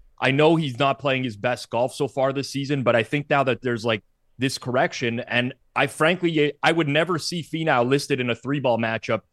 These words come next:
against Min Woo Lee and Robert McIntyre. That's not to say that they're terrible golfers by any stretch of the imagination, but I looked at that field. I said,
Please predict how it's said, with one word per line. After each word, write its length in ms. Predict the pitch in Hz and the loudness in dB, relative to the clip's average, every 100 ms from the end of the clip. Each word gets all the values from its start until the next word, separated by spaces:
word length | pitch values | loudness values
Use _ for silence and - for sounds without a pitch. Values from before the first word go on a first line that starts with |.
| _ _ | _ _
against 600 | 143 123 131 127 - - _ _ _ - | -6 0 0 0 -6 -14 _ _ _ -10
Min 320 | 120 147 143 | -4 -2 0
Woo 140 | 139 | 0
Lee 400 | 127 127 123 104 _ _ - | 2 0 0 -4 _ _ -2
and 340 | 123 117 107 _ _ _ | 0 0 -4 _ _ _
Robert 320 | 127 123 120 120 | -2 -2 -2 -4
McIntyre. 580 | 120 120 117 113 95 | -6 -4 -6 -4 -2
That's 200 | 101 123 | 0 0
not 200 | 139 151 | 4 2
to 80 | 156 | 2
say 160 | 143 170 | 0 2
that 160 | 151 | 2
they're 100 | 143 | 0
terrible 420 | 123 147 147 135 123 | -4 0 0 0 -2
golfers 440 | 123 160 135 117 | 0 0 -2 -4
by 120 | 120 | -2
any 120 | 123 | -2
stretch 320 | 120 - 123 - | -4 -6 -6 -4
of 60 | |
the 60 | 113 | -2
imagination, 760 | 113 117 107 110 139 - 107 95 _ _ - | 0 0 0 -4 -4 -2 -4 -6 _ _ 2
but 340 | 120 113 104 _ _ _ _ _ _ | 6 6 2 _ _ _ _ _ _
I 80 | 123 | 0
looked 240 | 123 156 | 4 4
at 100 | 151 | 2
that 240 | - 123 - | 2 2 0
field. 380 | 123 143 156 - _ | 0 0 0 -6 _
I 120 | 120 | -8
said, 340 | - 123 113 | -2 -2 -2